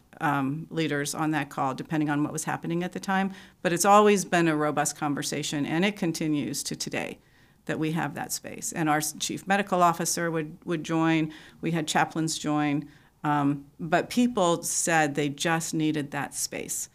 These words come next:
to have, uh, an opportunity to share what they were feeling. So what has come out of that ultimately, which is really phenomenal, and it came right from that group of leaders,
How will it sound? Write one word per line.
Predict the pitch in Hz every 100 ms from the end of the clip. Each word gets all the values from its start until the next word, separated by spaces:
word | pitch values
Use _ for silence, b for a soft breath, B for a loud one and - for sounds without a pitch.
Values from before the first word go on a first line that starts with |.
| b b b _
to | - 170
have, | 160 165 151 147 147 - _ _ _ _ 151
uh, | - - _ _ _ _ _ _ _
an | 202
opportunity | 214 247 247 247 240 214 180
to | 160
share | - 170 220 - 160 - _
what | 180 175
they | 175
were | 165
feeling. | 165 180 185 180 165 - B B B B B
So | - 214
what | 196 220 208
has | 196 190
come | - 170
out | 202 247
of | 165
that | 147 170
ultimately, | 240 233 160 143
which | 147 151 151
is | 147 -
really | - 165 180 156
phenomenal, | - 160 196 160
and | 151
it | 151
came | 151 151 151
right | 180 185
from | 165
that | 156 147 156
group | 147 143
of | 143
leaders, | 147 160 151 143 143